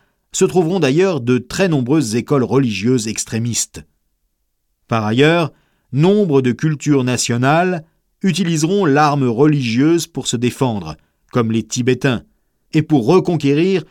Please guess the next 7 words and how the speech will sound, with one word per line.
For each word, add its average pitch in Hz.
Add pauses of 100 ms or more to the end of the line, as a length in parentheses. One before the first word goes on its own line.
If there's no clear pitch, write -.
(160)
une 156
identité 151
nationale 120
perdue. 104 (1400)
Enfin, 151 (600)
diverses 165
sectes 180